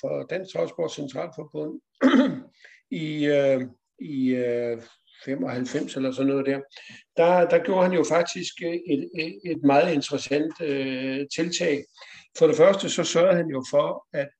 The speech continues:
øh, der blev indkøbt, øh, hvert år nogle hopper på, amerikanske ifolede hopper på auktion for at forbedre vores avl. Men samtidig så fik han jo lavet aftale med... Øh,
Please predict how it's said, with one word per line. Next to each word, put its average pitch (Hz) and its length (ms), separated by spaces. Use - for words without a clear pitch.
øh, 143 200
der 143 180
blev 143 340
indkøbt, 160 560
øh, 135 340
hvert 165 260
år 160 380
nogle 143 280
hopper 160 440
på, 139 360
amerikanske 165 680
ifolede 165 500
hopper 139 380
på 127 80
auktion 165 500
for 143 160
at 156 80
forbedre 165 600
vores 135 320
avl. 113 280
Men 143 100
samtidig 175 460
så 170 140
fik 175 180
han 160 100
jo 147 120
lavet 131 260
aftale 147 520
med... 127 320
Øh, 123 340